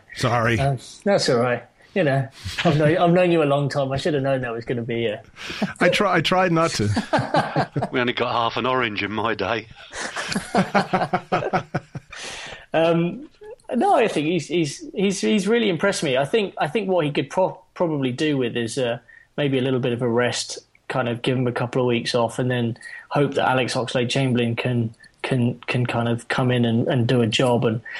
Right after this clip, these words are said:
Speaker 2: and again, kind of ask Joel Campbell to really kind of do a job in the final third of the season. But it's kind of, um, it's good that we have so many options. It's very unusual at this time of the season for us to,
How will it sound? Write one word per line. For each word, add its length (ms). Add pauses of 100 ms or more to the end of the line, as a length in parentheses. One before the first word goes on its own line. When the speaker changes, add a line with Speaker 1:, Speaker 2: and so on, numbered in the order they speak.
(200)
Speaker 2:
and 140
again, 340
kind 240
of 80
ask 340
Joel 240
Campbell 340
to 120
really 460 (120)
kind 180
of 680
do 160
a 40
job 220
in 80
the 80
final 360
third 260
of 60
the 80
season. 400
But 160
it's 160
kind 220
of, 160
um, 280 (920)
it's 140
good 200
that 80
we 120
have 140
so 220
many 180
options. 500
It's 200
very 320
unusual 760
at 120
this 160
time 240
of 60
the 80
season 540 (400)
for 160
us 200
to, 180